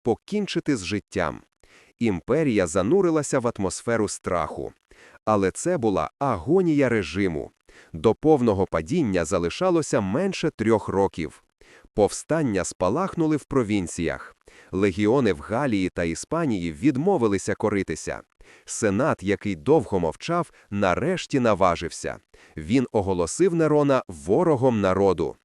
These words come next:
Це був кінець. Покинутий усіма, імператор тікав з Риму. Він ховався на заміській віллі. Коли солдати прийшли за ним, він зрозумів, що шляху назад немає. Його останніми словами були:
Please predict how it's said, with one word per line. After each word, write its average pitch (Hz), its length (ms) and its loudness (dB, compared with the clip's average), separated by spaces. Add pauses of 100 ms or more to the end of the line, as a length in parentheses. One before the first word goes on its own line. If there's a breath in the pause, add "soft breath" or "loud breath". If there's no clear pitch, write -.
(300 soft breath)
Це 208 280 0
був 147 360 4
кінець. 87 640 -4 (420 soft breath)
Покинутий 107 640 2
усіма, 101 520 -4 (140)
імператор 131 720 0
тікав 151 500 -4
з 98 120 -6
Риму. 92 420 -2 (420 soft breath)
Він 147 260 2
ховався 156 560 0
на 135 140 4
заміській 113 600 -2
віллі. 78 460 -4 (460 soft breath)
Коли 101 300 2
солдати 98 540 0
прийшли 92 460 -2
за 113 160 2
ним, 90 240 2 (180 soft breath)
він 110 280 0
зрозумів, 104 560 0
що - 220 -4
шляху 107 420 -2
назад 135 500 -2
немає. 92 640 -2 (440 soft breath)
Його 107 480 2
останніми 160 640 0
словами 113 500 2
були: 92 420 0